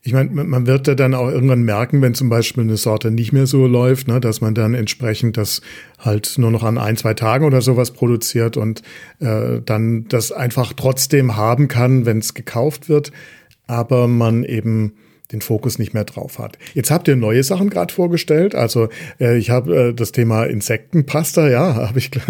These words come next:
tatsächlich auch gemeint, ja. Äh, dann gibt's, äh, eben viel Protein oder wenig, äh, äh, Kohlenhydrate.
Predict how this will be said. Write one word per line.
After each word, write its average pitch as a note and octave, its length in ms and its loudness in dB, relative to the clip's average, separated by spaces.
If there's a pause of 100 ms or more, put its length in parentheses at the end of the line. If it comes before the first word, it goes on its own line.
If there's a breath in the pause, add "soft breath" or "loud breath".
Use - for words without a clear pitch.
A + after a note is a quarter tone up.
(500 loud breath)
tatsächlich C3 440 0
auch A2+ 160 -2
gemeint, B2+ 480 -2
ja. B2 200 -2 (460 loud breath)
Äh, B2+ 540 2
dann B2+ 240 0
gibt's, B2 340 -2
äh, - 300 -4
eben A#2 300 -2
viel C3+ 180 0
Protein C#3+ 800 0
oder B2 420 2
wenig, C3+ 540 2
äh, A2+ 340 -2 (600 loud breath)
äh, A2+ 220 -4
Kohlenhydrate. E3 920 2